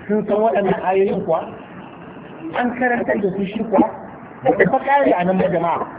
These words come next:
Allah ya ce, "Wa la'anahu," Allah ya tsine mishi. Duk wani tsinuwa ya kare a kan shi. "Wa a'adda lahu jahannam."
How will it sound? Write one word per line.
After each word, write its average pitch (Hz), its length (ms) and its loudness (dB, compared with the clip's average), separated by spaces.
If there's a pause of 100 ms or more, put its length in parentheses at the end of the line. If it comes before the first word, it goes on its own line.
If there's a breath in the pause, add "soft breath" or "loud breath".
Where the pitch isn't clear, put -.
(140)
Allah 208 260 4
ya 175 100 0
ce, 202 120 0
"Wa 175 280 4
la'anahu," 170 760 0
Allah 185 220 0
ya 165 220 2
tsine 165 300 -2
mishi. 123 260 -8 (460)
Duk 320 160 4
wani 285 220 4
tsinuwa 240 360 0
ya 220 180 4
kare 208 280 4
a 151 100 2
kan 135 160 -4
shi. - 140 -10 (800)
"Wa 147 140 4
a'adda 165 460 0
lahu 160 280 2
jahannam." 139 460 -2